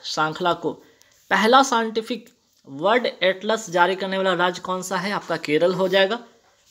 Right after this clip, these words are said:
Waterman of India किन्हें जाना जाता है? डॉक्टर राजेंद्र को।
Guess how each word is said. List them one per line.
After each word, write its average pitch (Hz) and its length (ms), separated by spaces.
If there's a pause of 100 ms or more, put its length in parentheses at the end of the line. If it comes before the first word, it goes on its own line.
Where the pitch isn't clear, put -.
Waterman 233 600
of 226 100
India 220 280
किन्हें 214 280
जाना 208 320
जाता 208 280
है? 226 280
डॉक्टर 160 300
राजेंद्र 156 400
को। - 440